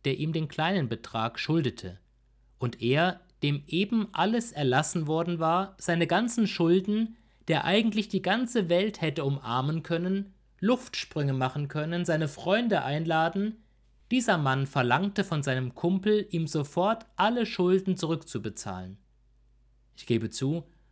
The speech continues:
so ein Verhalten regt mich auf. Ist es nicht einfach kleinlich, wenn wir Menschen einander nicht verzeihen können? Wenn wir uns gegenseitig Vorwürfe machen und einander in die Schuld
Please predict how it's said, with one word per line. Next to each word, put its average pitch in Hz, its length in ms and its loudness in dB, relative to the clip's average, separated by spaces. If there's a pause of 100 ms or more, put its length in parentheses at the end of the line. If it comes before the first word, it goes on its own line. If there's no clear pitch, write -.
so - 140 -10
ein 113 140 -2
Verhalten 120 480 -4
regt 120 260 -4
mich 113 160 -8
auf. 135 340 -4 (880)
Ist - 140 -6
es 151 120 0
nicht 180 200 -2
einfach 139 380 -6
kleinlich, 107 720 -8 (200)
wenn 135 160 -2
wir 139 120 0
Menschen 160 440 -2
einander 147 400 -2
nicht 135 360 -6
verzeihen 113 720 -8
können? 151 380 -10 (840)
Wenn 139 180 2
wir 156 120 4
uns 151 260 -2
gegenseitig 180 760 0
Vorwürfe 180 520 0
machen 113 500 -4 (320)
und 143 140 0
einander 160 640 2
in 156 120 0
die 156 120 2
Schuld 233 420 0